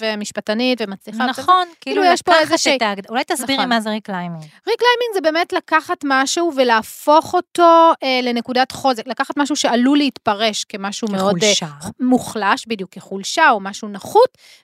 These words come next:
Speaker 1: ולקחת דווקא את המשהו הנחות הזה, במרכאות כפולות ומכופלות, ולהפוך אותו למקור חוזק, למקור של עוצמה, למקור שאני מתגאה בו. למ-, עכשיו, חשוב מאוד להגיד, לא כל אחת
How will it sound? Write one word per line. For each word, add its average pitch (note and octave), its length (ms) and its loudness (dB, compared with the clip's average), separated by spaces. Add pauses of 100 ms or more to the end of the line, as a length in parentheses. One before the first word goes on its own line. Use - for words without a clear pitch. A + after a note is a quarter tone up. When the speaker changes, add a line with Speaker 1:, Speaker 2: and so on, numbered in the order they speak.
Speaker 1:
ולקחת A3 480 -6
דווקא C#4 560 -4
את - 100 -4
המשהו A#3+ 360 -4
הנחות A3 600 -2
הזה, F#3+ 200 -6
במרכאות F#3 560 -8
כפולות F#3 280 -10
ומכופלות, A#3+ 540 0 (280)
ולהפוך G#3 320 -4
אותו D4 280 2
למקור G3+ 640 0
חוזק, - 840 -2
למקור F#3+ 400 0
של G#3+ 240 -4
עוצמה, D4 540 -2 (360)
למקור G#3+ 380 -2
שאני G3+ 300 -4
מתגאה G#3+ 640 -2
בו. D4 180 4 (300)
למ-, G3+ 100 -10 (120)
עכשיו, - 280 -6
חשוב C4+ 360 -6 (100)
מאוד D4 120 2
להגיד, C4 380 -2
לא A3+ 300 0
כל D4+ 200 2
אחת C#4 500 -2